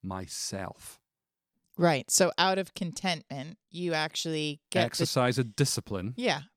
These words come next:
Speaker 2: But you also get a platform or the tools or the ability to calm and quiet yourself, to
Speaker 1: Right.
Speaker 2: choose something different than what you were choosing before.
Speaker 1: And that process of calming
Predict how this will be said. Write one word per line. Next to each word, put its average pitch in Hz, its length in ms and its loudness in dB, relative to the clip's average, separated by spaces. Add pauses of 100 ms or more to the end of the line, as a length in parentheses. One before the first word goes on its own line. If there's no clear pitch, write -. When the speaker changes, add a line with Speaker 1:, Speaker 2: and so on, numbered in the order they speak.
(100)
Speaker 2:
But 220 100 4
you 220 160 2
also 202 300 0
get 180 400 0
a 156 80 -4 (120)
platform 165 560 -6
or 156 140 -4
the 151 140 -6
tools 170 720 -4
or 156 80 -6
the 147 140 -4
ability 147 560 -2
to 139 100 -6
calm 143 500 -6
and - 120 -10
quiet 135 340 -4
yourself, 131 440 -6
to 95 100 -6
Speaker 1:
Right. 110 180 4
Speaker 2:
choose 240 300 2
something 151 440 -2
different 156 380 -2
than 147 140 -4
what 139 120 -8
you 135 140 -4
were 131 100 -4
choosing 131 380 -6
before. 117 340 -6
Speaker 1:
And 139 160 6
that 185 240 4
process 151 640 4
of - 200 -4
calming 143 600 0